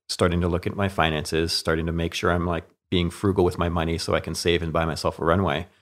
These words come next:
Um, and that's basically what I did. I had it sort of all planned out and made sure that, uh, when I left, like, you know, to the best of that I could, that the team was in good shape and had leadership and so forth. Um,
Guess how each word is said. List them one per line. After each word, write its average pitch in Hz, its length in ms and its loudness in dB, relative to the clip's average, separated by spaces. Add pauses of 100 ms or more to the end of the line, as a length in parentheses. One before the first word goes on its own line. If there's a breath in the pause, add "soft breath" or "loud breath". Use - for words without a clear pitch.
(580 soft breath)
Um, 110 240 4
and 120 80 4
that's 139 140 4
basically 139 320 4
what 127 120 4
I 123 80 6
did. 131 200 2
I 85 80 0
had 82 240 -4
it 92 160 -2
sort - 120 -6
of 90 100 -2
all 87 100 4
planned 87 340 0
out 87 260 2
and 87 140 -4
made 85 180 -2
sure 92 240 0
that, 87 260 -4
uh, 85 260 0 (640)
when 85 120 2
I 78 60 0
left, 78 480 0 (160)
like, - 340 -4 (380)
you 101 140 -6
know, 82 180 -2 (380)
to - 80 -10
the 92 80 0
best 90 240 2
of 78 80 -2
that 78 100 0
I 73 60 -2
could, 101 240 -2
that 104 100 -10
the 90 80 -4
team 90 180 -2
was 82 140 -2
in 80 100 -6
good 80 160 -4
shape 87 300 2
and 78 100 -4
had 85 140 -2
leadership 95 420 0
and 131 120 -4
so - 120 0
forth. 151 340 0 (600 soft breath)
Um, 78 460 -2